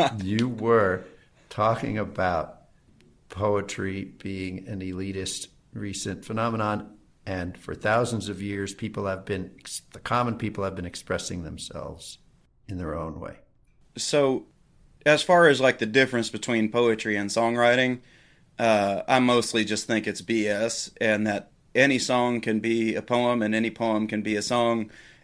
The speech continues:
Speaker 1: and the rest is up to aesthetics. And I do recognize that including a sonic element does change things, but, um, we have to write towards music. It, and, and that, that to me is really, is really beautiful.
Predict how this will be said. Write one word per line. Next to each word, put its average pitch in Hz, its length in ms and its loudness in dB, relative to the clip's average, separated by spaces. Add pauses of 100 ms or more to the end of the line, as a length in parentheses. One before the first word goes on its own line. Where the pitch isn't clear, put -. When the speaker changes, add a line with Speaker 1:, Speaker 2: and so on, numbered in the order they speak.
Speaker 1:
and 107 400 2
the 107 80 2
rest 117 300 2
is 104 260 -4 (100)
up 117 220 2
to - 160 -2
aesthetics. 120 800 0 (100)
And 113 160 2
I 107 100 2
do 135 440 2 (300)
recognize 113 640 2
that 107 100 0
including 104 480 -2
a 95 60 -4
sonic 107 420 -2
element 107 460 2
does 98 240 -2
change 113 400 -4
things, 98 280 -6
but, - 280 -6 (640)
um, 120 500 -2 (640)
we 131 160 0
have 170 240 2
to 131 100 -4
write 143 320 -2
towards 127 320 -4
music. 143 520 -4 (380)
It, 127 340 -2
and, 123 260 2
and 123 240 0
that, 131 240 -2
that 127 420 2
to 127 120 -6
me 123 160 0
is 110 160 -2
really, 117 420 0 (160)
is 117 240 -2
really 117 380 0
beautiful. 110 640 -2